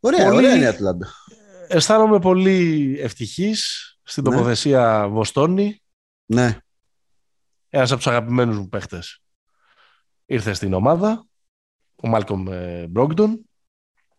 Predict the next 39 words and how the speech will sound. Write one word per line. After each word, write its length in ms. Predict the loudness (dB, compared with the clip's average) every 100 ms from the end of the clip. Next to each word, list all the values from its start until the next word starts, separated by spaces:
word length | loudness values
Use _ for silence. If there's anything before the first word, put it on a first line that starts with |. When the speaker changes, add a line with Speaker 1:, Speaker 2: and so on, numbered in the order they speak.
| _ -20 -20 -12
Speaker 2:
Η 180 | -2 2
διοίκηση, 680 | 4 4 4 0 0 -6 -6
ο 80 | 0
Brad 160 | 0 0 0
Stevens 540 | -2 -2 -10 -14 -18 _ _
και 120 | -2
η 60 | 0
διοίκηση 440 | 0 -2 -4 -12
των, 600 | -12 -12 -12 -12 -14 -16 -20 -20 -20 -20 _
των 160 | -4
Celtics 460 | 0 -2 -4 -8 -8 -10 -14 _ _
άκουσε 680 | 0 0 -2 -2 -2 -4 -6
τον 160 | -2 2
Μάρκους 760 | 2 0 -2 -6 -6 -6 -6
Σμαρτ, 280 | -2 0 0
ο 40 | 0
οποίος 200 | 0 0
έλεγε, 200 | 0 0
«Δεν 100 | 0
χρειαζόμαστε 500 | -2 -2 -4 -6 -10
ένα 80 |
κλασικό 320 | -8 -8 -6 -4
point 200 | -4 0
guard», 120 | 0 0 0 0
Speaker 1:
<laughs> 240 | 0 0
Speaker 2:
και 140 | 2 2 0 -2 -4 -4 -8
πήρε 460 | 0 2 4 2 -4 _ _ -20 _ _
τον, 300 | -2 0 0
ε, 800 | -2 -2 -4 -6 -6 -8 -10 -6
ένα 200 | -2 -2
καθαρό 500 | -2 0 0 2 2
εν, 240 | 0 -4
ε, 240 | -8 -8 -4
και 160 | -2
πήρε 200 | 2 2
τον, 300 | 2 -4 -4
ε, 320 | -8 -10 -12 -8
τον 160 | -6 0
Brogdon 360 | 0 2 0